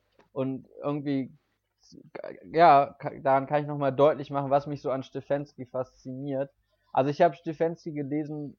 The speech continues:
schon bevor ich studiert habe. So hab ich das erste Buch von ihm gelesen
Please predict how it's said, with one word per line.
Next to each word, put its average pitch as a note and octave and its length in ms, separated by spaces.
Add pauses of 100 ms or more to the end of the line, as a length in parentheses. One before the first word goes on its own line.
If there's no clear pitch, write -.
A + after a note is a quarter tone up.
(140)
schon C#3+ 220
bevor D3 360
ich F3+ 100
studiert D3 520
habe. F#3 500 (480)
So E3+ 260
hab D#3 140
ich D3+ 80
das D3 160
erste D3 320
Buch D3+ 240
von E3 180
ihm D#3+ 180
gelesen D#3 580